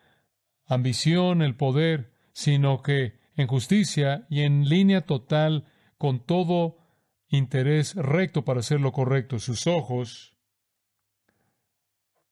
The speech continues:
eran como llama de fuego, como lo fueron allá atrás en el capítulo uno, capítulo dos, vimos sus ojos como llama de fuego.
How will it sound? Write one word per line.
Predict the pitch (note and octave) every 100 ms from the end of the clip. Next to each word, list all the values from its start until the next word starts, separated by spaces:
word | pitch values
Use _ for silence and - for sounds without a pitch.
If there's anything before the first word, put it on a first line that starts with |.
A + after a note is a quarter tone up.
| _
eran | C#3 C#3
como | D3 C3
llama | B2+ D3+ D#3 D3+
de | C#3
fuego, | F3+ E3
como | D3 C3+
lo | C3
fueron | - E3 E3 D3
allá | D3
atrás | D#3 D#3 D3
en |
el | C3
capítulo | C#3 D#3 D3+ C#3
uno, | D#3 F3
capítulo | C3 B2 D#3 D3 C#3
dos, | C#3 C3
vimos | B2 C#3+ C#3 B2+
sus | C3 A2 D3+
ojos | D3+ A2+ B2+ -
como | C#3+ B2+ B2
llama | A#2+ C#3+ C#3
de | A#2+
fuego. | C3+ E3+ A#2+